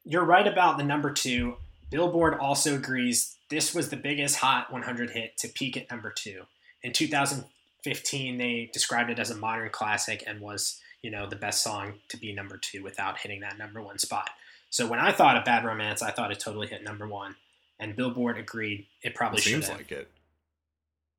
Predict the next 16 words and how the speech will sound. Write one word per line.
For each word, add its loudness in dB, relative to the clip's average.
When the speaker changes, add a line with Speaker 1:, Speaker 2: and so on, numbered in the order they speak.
Speaker 2:
Yeah. -10
Speaker 1:
In -20
terms 8
of 10
other 12
accolades 8
and 2
success, 6
we 0
have 8
five 8
point 0
nine 6
million 0
digital -2
downloads 0